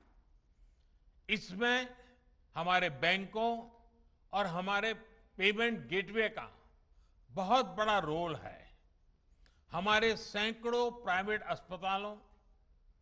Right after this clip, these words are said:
कॉरपोरेट्स, उद्योग जगत,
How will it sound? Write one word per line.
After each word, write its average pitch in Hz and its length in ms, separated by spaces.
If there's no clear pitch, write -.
कॉरपोरेट्स, 202 840
उद्योग 165 260
जगत, 208 720